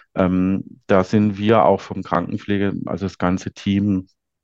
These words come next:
da sind wir absolut un-, unantastbar. Ja, wir geben, es gibt Medikamente, die geben wir aus, von uns aus, ohne Arzt. Ähm, wir sind an Wochenenden und im Nachtdienst sind wir alleine, da ist kein Arzt da.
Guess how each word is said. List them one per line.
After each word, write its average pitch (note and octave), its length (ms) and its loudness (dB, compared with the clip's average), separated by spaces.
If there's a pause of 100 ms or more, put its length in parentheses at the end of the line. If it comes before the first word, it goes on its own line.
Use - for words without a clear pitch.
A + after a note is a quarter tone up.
(640)
da E2+ 120 -2
sind F2+ 180 -2
wir F2 120 0
absolut F#2 560 -2
un-, F2+ 440 -4 (200)
unantastbar. F2 1000 -2
Ja, E2+ 200 0
wir F#2+ 80 -2
geben, G#2 340 2 (320)
es - 80 -16
gibt B2+ 180 2
Medikamente, A#2+ 640 2
die G#2 180 -8
geben G#2+ 360 2
wir G#2 180 2
aus, A#2+ 260 2
von - 160 -8
uns C3+ 280 -4
aus, E3 340 -2
ohne G#2+ 260 -2
Arzt. - 480 -2 (580)
Ähm, A2 480 2 (220)
wir A2 300 0
sind B2+ 300 2
an G#2+ 300 2
Wochenenden A#2+ 680 -2
und G#2 320 -6
im G#2 140 -6
Nachtdienst G2+ 480 -2
sind G#2+ 160 -6
wir G#2+ 80 2
alleine, F#2 420 2
da G#2+ 140 0
ist F#2 120 -6
kein A2 220 -6
Arzt G#2+ 380 -4
da. A2 240 2